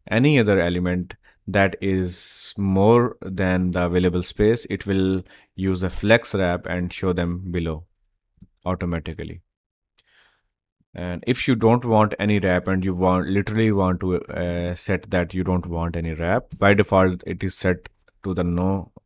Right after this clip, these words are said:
wrap. But if you set, you can also set it manually, no wrap. So in the, that way, it will never add a wrapping. Further,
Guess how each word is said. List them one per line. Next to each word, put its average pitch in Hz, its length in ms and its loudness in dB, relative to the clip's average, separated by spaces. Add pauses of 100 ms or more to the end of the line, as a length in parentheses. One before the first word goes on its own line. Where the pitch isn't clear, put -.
(200)
wrap. 92 420 2
But 90 180 0
if - 160 -6
you 90 80 -10
set, - 300 -8 (280)
you 101 120 -2
can 92 160 2
also 87 220 0
set 85 220 -4
it 82 120 -6
manually, 87 580 -2
no 90 260 -6
wrap. 80 380 -6 (960)
So - 120 -10
in 98 160 0
the, 101 180 6
that 101 380 4
way, 98 160 2
it 98 200 -6
will 92 220 0
never 98 260 4
add 85 180 0
a 82 100 -2
wrapping. 80 480 -8 (960)
Further, 123 560 8